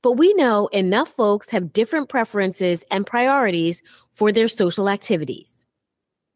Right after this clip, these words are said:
If we use Aparna's approach, gathering data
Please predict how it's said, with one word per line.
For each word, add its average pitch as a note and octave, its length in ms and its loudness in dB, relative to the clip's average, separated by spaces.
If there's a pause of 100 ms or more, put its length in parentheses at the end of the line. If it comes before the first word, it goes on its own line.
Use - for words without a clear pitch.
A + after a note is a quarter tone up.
(260)
If A3 160 0
we A#3+ 100 2
use C4+ 380 4
Aparna's C4 480 0
approach, - 560 -4 (440)
gathering A3 380 2
data A3 600 0